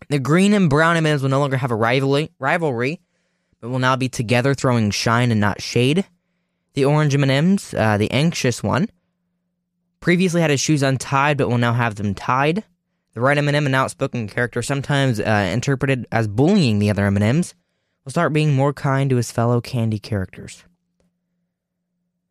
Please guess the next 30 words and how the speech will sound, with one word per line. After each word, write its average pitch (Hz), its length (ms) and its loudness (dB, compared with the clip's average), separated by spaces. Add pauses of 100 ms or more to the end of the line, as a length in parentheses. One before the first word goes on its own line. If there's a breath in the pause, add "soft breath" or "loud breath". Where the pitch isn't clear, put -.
(1400)
Was 180 240 0
the 185 120 0
Super 247 340 -4
Bowl 226 220 0
the 170 100 0
least 143 300 -2
watched 110 380 -8
this 156 280 -12
year? 175 240 -6 (1300)
Because 147 320 -4
I 160 120 2
know 160 340 2
that 143 480 -2
a 127 60 0
lot 131 280 2
of 131 300 -2
the - 180 0
M 123 100 2
and 123 120 2
M 117 300 2 (280)
ad 113 300 -2
revenue 95 400 -2
for 95 100 -8
the 87 120 -10
year 90 320 -12 (1000)
goes 131 380 0
to 120 340 -6
the 104 100 -8
Super - 300 -6
Bowl. - 220 -12